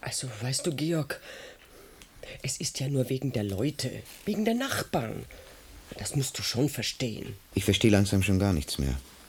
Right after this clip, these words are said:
Speaker 2: Oder alles.
Speaker 1: Was meinst du? Wie meinst du das?
Speaker 2: Wie ich es gesagt habe. Ich verstehe gar nichts mehr. Oder alles.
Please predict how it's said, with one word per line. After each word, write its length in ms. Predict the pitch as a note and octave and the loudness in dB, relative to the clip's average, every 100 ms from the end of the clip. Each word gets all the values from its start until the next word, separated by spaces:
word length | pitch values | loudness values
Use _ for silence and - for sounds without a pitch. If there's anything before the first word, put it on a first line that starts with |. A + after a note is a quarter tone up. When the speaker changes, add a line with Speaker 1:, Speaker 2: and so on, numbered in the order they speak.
| - - - - - - - - - - - - - - - - - | -20 -18 -20 -20 -20 -18 -16 -16 -18 -20 -20 -18 -18 -16 -18 -18 -2
Speaker 2:
Oder 200 | - B2+ | 4 4
alles. 300 | F2 D#2+ - - - - - - - | 4 2 -2 -10 -20 -20 -20 -20 -2
Speaker 1:
Was 160 | - F3+ | 2 6
meinst 280 | E3+ A#2 - | 6 4 0
du? 80 | G#2+ - - - - - - - - - | -6 -10 -20 -20 -20 -20 -20 -20 -20 2
Wie 220 | G#3 D#4+ | 6 8
meinst 360 | E4 F#3+ C3 - | 10 8 4 0
du 40 | |
das? 280 | A#2+ - - - - | 0 -2 -8 -14 -8
Speaker 2:
Wie 100 | C3+ | -2
ich 80 | D3+ | 0
es 160 | E3+ - | 0 0
gesagt 400 | F3 E3+ C#3+ - | -2 -2 -2 -4
habe. 240 | C#2 C2 C2+ - - - - - - - - - - - - | -2 -4 -8 -18 -20 -20 -20 -20 -20 -20 -20 -20 -20 -10 -6
Ich 120 | - | -2
verstehe 300 | B2+ - C#3 | -2 2 4
gar 180 | C3+ A#2 | 4 2
nichts 320 | D2+ - - | 0 -6 -6
mehr. 240 | A#1+ G#1+ - - - - - - - - - - - - - | -4 -4 -8 -14 -20 -20 -20 -20 -20 -20 -20 -20 -20 -20 -2
Oder 240 | F#2+ G2 | 0 2
alles. 360 | D#2+ C#2 - | 0 -2 -6